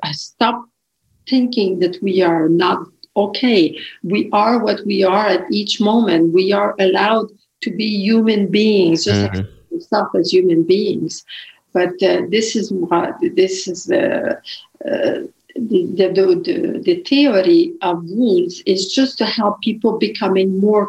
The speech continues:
Speaker 1: conscious of the lack of love that they have of themselves.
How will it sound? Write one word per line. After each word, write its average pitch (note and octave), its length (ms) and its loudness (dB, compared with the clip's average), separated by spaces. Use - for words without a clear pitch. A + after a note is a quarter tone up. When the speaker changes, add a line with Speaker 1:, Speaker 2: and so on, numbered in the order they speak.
Speaker 1:
conscious B3+ 800 2
of G#3 260 0
the F#3+ 140 0
lack A#3 340 -2
of F#3+ 100 -6
love F3+ 440 2
that F#3 140 0
they F#3+ 160 2
have G3+ 240 -2
of E3+ 160 -2
themselves. - 720 -2